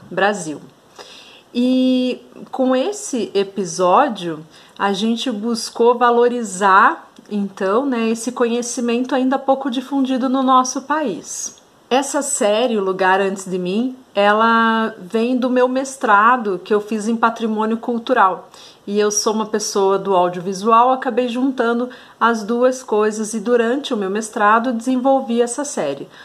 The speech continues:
O Lugar Antes de Mim. Nesse segundo episódio, nós entrevistamos arqueólogos, geógrafos,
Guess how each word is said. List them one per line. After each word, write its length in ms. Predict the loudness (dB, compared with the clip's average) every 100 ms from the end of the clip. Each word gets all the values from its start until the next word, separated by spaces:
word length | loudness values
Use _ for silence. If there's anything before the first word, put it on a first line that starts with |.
| -20 -8
O 80 | -4
Lugar 360 | 0 0 0
Antes 220 | -2 -6
de 100 | -6
Mim. 180 | -6 -8 -16 _ _ _ _ _ _ -4
Nesse 220 | -4 -2
segundo 340 | -2 0 0
episódio, 800 | -2 -4 0 2 4 4 2 0
nós 260 | 2 2 0
entrevistamos 1300 | -2 0 0 -2 -10 -2 0 2 0 -4 -8 -10 -14 -18 -20 _
arqueólogos, 1000 | 0 0 0 2 4 4 2 -2 -6 -6
geógrafos, 1200 | -2 4 4 4 2 -4 -4 -6 -6 -8 -10 -12